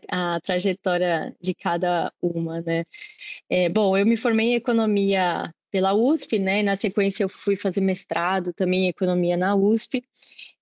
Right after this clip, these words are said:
É, e sempre foi uma paixão pra mim políticas públicas, né? Então, depois que eu concluí os créditos do mestrado, eu acabei indo pra Brasília, fui trabalhar no gabinete do ministro da Educação, na época.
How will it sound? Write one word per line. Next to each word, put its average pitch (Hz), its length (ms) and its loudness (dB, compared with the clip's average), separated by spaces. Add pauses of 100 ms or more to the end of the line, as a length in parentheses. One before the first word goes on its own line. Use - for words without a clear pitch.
É, 190 680 2
e 208 380 2
sempre 233 340 -2
foi 240 160 0
uma 240 160 0
paixão 220 480 -2
pra 214 140 0
mim 208 260 2
políticas 226 480 0
públicas, - 720 -8 (120)
né? 185 220 -2
Então, 190 400 0
depois 196 340 0
que 214 60 -2
eu 190 80 0
concluí 185 800 2 (320)
os 170 220 -2
créditos 180 560 -2
do 185 80 -6
mestrado, 185 800 -2 (920)
eu 196 80 0
acabei 175 360 2
indo 180 120 2
pra 180 140 -2
Brasília, 185 760 0 (520)
fui 170 160 0
trabalhar 175 420 0
no 175 340 0
gabinete 175 560 0
do 180 160 0
ministro 180 380 0
da 175 60 0
Educação, 190 760 0 (160)
na 170 160 -10
época. 190 540 -4